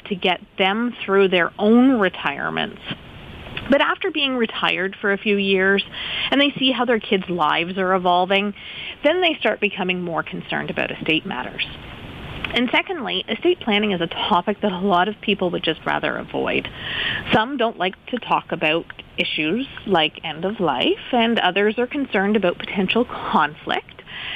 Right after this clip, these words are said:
and so they bury their head in the sand and hope the problem goes away. As I'm sure you're aware by now, Marilyn, that's never an approach we recommend.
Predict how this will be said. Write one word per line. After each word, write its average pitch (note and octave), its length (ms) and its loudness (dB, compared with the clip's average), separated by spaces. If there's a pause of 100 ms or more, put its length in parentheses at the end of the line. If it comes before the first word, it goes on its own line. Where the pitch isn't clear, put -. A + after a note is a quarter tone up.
(160)
and E4 140 2
so G4 120 4
they G#4 120 6
bury A#3 320 4
their D#4+ 140 4
head G3+ 280 -2
in A3 100 -2
the D4 140 -6
sand F3+ 260 0
and G#3 80 -4
hope F3+ 220 -2
the A3 60 -6
problem F3+ 420 -2
goes - 260 -6
away. F#3 340 0 (840)
As A#3+ 160 0
I'm B3+ 160 2
sure D#4 180 2
you're F4+ 260 4
aware A#3 300 4
by A#3+ 140 0
now, F3 240 0
Marilyn, F3+ 480 0 (360)
that's C4+ 320 2
never F#3+ 580 0
an F#3+ 120 2
approach E3 520 0
we F3+ 120 6
recommend. - 760 -6